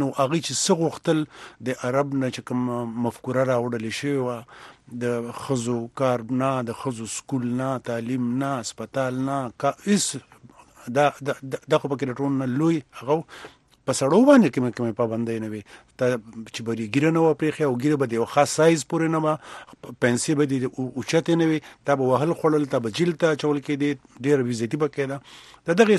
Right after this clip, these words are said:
سره سره بیا هم د طالب نه وروسته چې ورته وګورو، نو د امریکې په هغه باندې بیا یو، یو داسې حکومت رالو چې هغې کې بیا د ولس هغه نه وه. اوس د اوټونو نه پس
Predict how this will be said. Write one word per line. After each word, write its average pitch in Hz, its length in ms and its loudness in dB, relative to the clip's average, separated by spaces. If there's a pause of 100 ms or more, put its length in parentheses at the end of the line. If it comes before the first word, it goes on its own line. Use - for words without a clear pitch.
سره 170 260 6
سره 139 160 0 (400)
بیا 160 320 6
هم 147 160 -4 (380)
د 123 180 -6
طالب 156 420 2 (220)
نه 127 120 0
وروسته 151 360 -6
چې 131 140 -6 (260)
ورته 131 160 -6
وګورو، 127 400 -8 (880)
نو 120 100 -2 (560)
د 117 120 -6 (340)
امریکې 120 340 0 (140)
په 151 40 4 (140)
هغه 131 220 0
باندې 113 200 -2 (120)
بیا 180 160 10
یو، 156 120 8 (200)
یو 123 160 -4
داسې 123 260 -6
حکومت 123 400 -4
رالو 170 260 0
چې 131 120 -8
هغې 123 180 -6
کې - 60 -8
بیا 147 160 4
د 127 180 -2
ولس 123 300 -6
هغه 117 200 -6
نه 113 120 -10
وه. 101 40 -16 (720)
اوس 220 240 4
د - 20 4
اوټونو 208 520 4
نه 180 120 2
پس 208 240 2